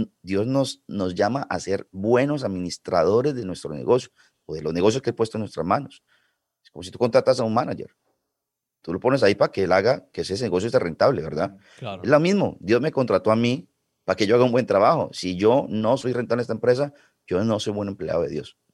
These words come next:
Speaker 1: Pare de contar, ¿verdad? Entonces, si yo soy rentable,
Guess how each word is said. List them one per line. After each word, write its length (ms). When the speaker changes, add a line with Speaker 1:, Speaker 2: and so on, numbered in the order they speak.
Speaker 1:
Pare 160
de 80
contar, 380
¿verdad? 300
Entonces, 340
si 220
yo 100
soy 140
rentable, 720